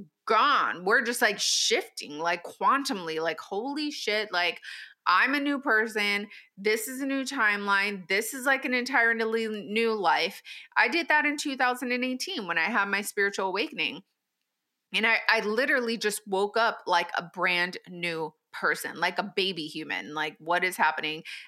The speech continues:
I don't know who I am. And, like, let me figure it all out from, like, scratch," right? So, uh, being patient with yourself, giving yourself the courage to do what it is that you are being called to do,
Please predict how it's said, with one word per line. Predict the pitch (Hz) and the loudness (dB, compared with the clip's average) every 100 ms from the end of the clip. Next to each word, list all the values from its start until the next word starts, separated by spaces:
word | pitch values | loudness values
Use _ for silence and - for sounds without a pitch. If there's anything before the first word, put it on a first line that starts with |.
| - | -2
I | 185 | 0
don't | 185 185 | 2 2
know | 185 | 0
who | 196 | 0
I | 185 175 | 2 2
am. | 160 160 160 - | 4 2 0 -2
And, | - 170 | -2 0
like, | 165 165 | 2 0
let | 170 170 165 | 0 2 2
me | 175 | -2
figure | - 180 170 160 | -2 -2 2 2
it | |
all | 156 147 151 | 4 4 2
out | 143 - | 0 -2
from, | 185 156 | -4 0
like, | 151 147 | -2 -2
scratch," | - - 147 - - - - | -6 0 0 0 -4 -6 0
right? | 156 147 208 226 - - - - | 0 2 0 -4 -12 -16 -18 -16
So, | - 254 247 240 - _ _ | -4 2 2 2 -4 _ _
uh, | 233 196 | -2 0
being | 240 269 294 | -2 -2 -4
patient | - - 226 220 - 160 151 | -6 -8 -6 -4 -4 -6 -10
with | - | -8
yourself, | - - - - - - - - - _ _ - | -8 -4 -4 -6 -12 -20 -20 -20 -20 _ _ -6
giving | 240 254 262 | -2 -2 0
yourself | 262 254 - 233 226 220 - - _ _ _ _ _ _ _ _ _ _ | 0 -2 0 0 0 -4 -12 -20 _ _ _ _ _ _ _ _ _ _
the | - 196 208 | -4 -2 -2
courage | - - - - 185 160 - - - - - | -6 -8 -8 -4 -2 -2 -4 -8 -6 -4 -4
to | 220 | -4
do | 170 196 214 220 | -6 -4 0 0
what | 190 180 180 | 0 0 0
it | 175 | 0
is | 180 170 | 0 0
that | 165 156 | -2 -2
you | 165 | -2
are | 165 | -2
being | 165 147 | -2 -8
called | - - 143 143 | -8 -4 -4 -4
to | - | -6
do, | 113 101 | -6 -6